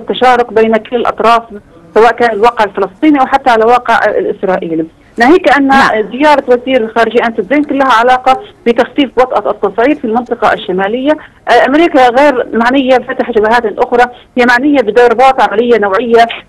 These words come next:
Speaker 1: آه، متقدمة، لكن ليست معنية بأن تكون هناك حرب، آه،
Speaker 2: نعم.
Speaker 1: إقليمية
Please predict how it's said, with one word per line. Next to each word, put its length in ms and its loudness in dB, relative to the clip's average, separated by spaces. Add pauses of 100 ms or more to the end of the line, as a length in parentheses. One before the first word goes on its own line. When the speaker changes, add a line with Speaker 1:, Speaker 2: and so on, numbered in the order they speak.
Speaker 1:
آه، 220 4
متقدمة، 600 -2
لكن 240 0
ليست 380 0
معنية 460 0 (300)
بأن 160 2
تكون 260 -2
هناك 280 0
حرب، 360 -2
آه، 340 0
Speaker 2:
نعم. 160 4
Speaker 1:
إقليمية 320 0